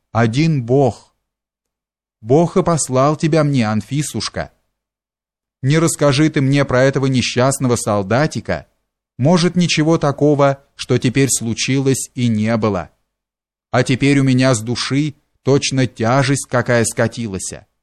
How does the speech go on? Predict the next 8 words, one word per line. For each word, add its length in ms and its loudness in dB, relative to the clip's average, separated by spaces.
А 120 2
как 240 0
исповедуюсь 720 2
с 40 -8
тобой 380 2
вместе 600 0
перед 320 -2
княгинюшкой, 880 -2